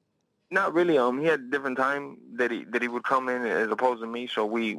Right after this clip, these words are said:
I barely got to see him for this camp, but for other camps, we worked around, wrestled a little bit, and I just, you know, like, showed him, like, a thing or two of how to get away from the cage or something like that, you know.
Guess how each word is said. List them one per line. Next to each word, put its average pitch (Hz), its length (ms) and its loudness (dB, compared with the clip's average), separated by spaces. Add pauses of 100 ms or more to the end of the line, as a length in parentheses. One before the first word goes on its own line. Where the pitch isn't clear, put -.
(140)
I - 40 2
barely 123 300 2
got 123 100 2
to 120 140 -6
see 127 80 -6
him 123 80 -6
for 117 100 -2
this 120 140 -2
camp, 120 220 0
but 117 100 -2
for 123 120 2
other 139 160 2
camps, 135 260 -2
we 131 80 0
worked 127 280 4
around, 123 280 2
wrestled 117 300 0
a 113 60 -2
little 120 180 6
bit, 113 140 2
and 110 100 0
I 110 60 0
just, 110 300 -6 (420)
you 113 80 -2
know, 110 100 6
like, 107 160 2 (400)
showed 120 260 6
him, 113 120 -2
like, 110 160 2
a 110 40 0
thing 117 200 2
or 110 40 6
two 110 200 2
of 104 120 4
how 113 60 6
to 113 80 0
get 107 160 2
away 110 160 6
from 107 140 -6
the 101 80 -4
cage 107 280 0
or 104 60 -2
something 101 200 -2
like 104 160 0
that, 107 180 2
you 107 40 -2
know. 113 120 -2